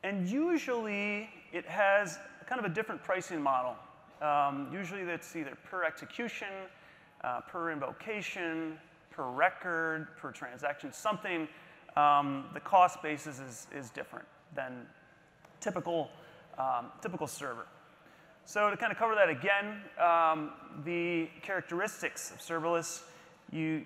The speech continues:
you'll find that there's this decreased, um,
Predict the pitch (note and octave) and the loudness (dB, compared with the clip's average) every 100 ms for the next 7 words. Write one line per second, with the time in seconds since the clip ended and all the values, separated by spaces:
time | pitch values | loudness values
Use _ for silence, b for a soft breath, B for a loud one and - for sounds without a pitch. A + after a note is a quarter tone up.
0 | - D#3 D3+ - E3 E3+ E3+ D#3 - D3+ | -6 -4 -4 2 4 4 2 -2 -2 -4
1 | C#3+ C3 D#3 D#3 - E3+ - - G3+ G3+ | -4 -6 -8 -8 -6 -6 -6 -10 -6 -4
2 | G3 - - - B B B - C3+ C#3 | -4 -4 -12 -18 B B B -2 4 6
3 | C#3 C3+ C3 | 6 0 -6